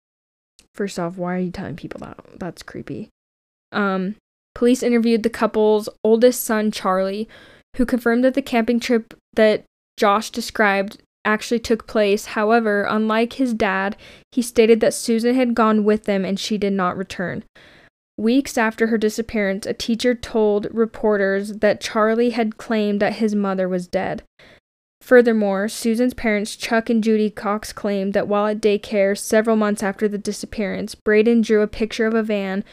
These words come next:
with three people in it and told c-, caregivers Mommy was in the trunk. And I don't care what any of you have to say, listen to the kids, because kids don't tell, kids don't lie, especially about stuff like that.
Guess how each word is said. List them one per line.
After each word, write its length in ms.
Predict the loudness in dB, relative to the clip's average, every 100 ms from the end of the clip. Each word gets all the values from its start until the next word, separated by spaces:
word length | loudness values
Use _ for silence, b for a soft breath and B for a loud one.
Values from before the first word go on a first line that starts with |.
| B B -4
with 160 | -2 -2
three 260 | 0 0
people 340 | 0 0 0 0
in 180 | 0
it 120 | -2 -2
and 120 | -4
told 380 | -2 -2 -2 -4
c-, 180 | -14 -16 _ -12
caregivers 600 | -2 0 2 0 0 0 -2
Mommy 420 | -2 -2 -2 -2
was 200 | -2 -2
in 120 | -4
the 60 | -4
trunk. 560 | -8 -10 -10 -14 -20 _ _ _ _ _ _ _ _ -2
And 160 | 0 0
I 160 | 0 2
don't 180 | 0
care 160 | 0 0
what 140 | 2
any 200 | 0 0
of 60 | 0
you 140 | 0
have 140 | -2 -4
to 60 |
say, 400 | -4 0 2 2 0
listen 500 | 0 2 2 0 -4
to 160 | -2
the 120 | -2 -2
kids, 500 | -2 -4 -4 -16 -18 _ _
because 460 | 0 4 4 2 -8 _ _ _ _ _ -16 -2
kids 240 | 0 4
don't 200 | 4 2
tell, 140 | -2 -8 _ 0
kids 180 | 2 4
don't 160 | 2
lie, 280 | 0 -4 -6 -10
especially 380 | -2 0 2
about 160 | 0 0
stuff 200 | -2 -4
like 140 | -4
that. 220 | -4 -6